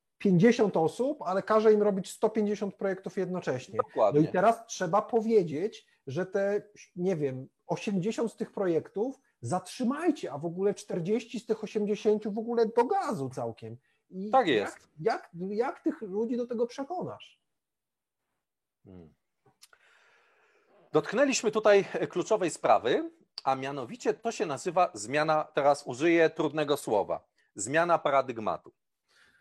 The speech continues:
Speaker 1: Tak, sposobu
Speaker 2: Bo
Speaker 1: widzenia rzeczywistości.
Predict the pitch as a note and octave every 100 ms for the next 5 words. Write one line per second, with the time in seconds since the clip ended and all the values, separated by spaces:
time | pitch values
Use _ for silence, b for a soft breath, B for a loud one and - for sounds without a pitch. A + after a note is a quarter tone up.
0 | _ _ _ _ _ _ _ _ - D3+
1 | D3 - B B B B B - - -
2 | F#3 A#3 A3 G3 F3+ D3 F3 D#3 C#3+ D3
3 | C3 - G#2 - -